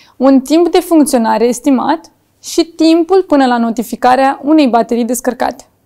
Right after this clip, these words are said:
Aceste informații îi ajută pe profesioniști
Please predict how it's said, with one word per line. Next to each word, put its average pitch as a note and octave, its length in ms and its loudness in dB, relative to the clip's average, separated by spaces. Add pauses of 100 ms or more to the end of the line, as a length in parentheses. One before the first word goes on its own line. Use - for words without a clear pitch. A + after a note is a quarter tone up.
(600)
Aceste C4 560 -2
informații D4+ 840 -2 (360)
îi F#4 180 2 (100)
ajută D4 320 0
pe B3 160 -2
profesioniști C#4+ 1040 -2